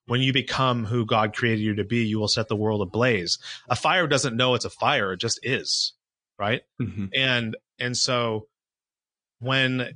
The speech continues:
Speaker 1: we follow this process and live it,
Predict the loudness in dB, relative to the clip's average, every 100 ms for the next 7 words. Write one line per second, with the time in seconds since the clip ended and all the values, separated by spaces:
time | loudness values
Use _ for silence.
0 | -12 -6 0 2 4 2 0 -8 _ _
1 | _ _ _ _ _ -2 2 4 2 2
2 | -2 -2 -2 0 -2 -4 -4 -4 -6 -6
3 | _ _ _ _ -4 0 0 0 -4 -10
4 | _ _ _ _ _ -16 -6 2 2 2
5 | -2 -2 -4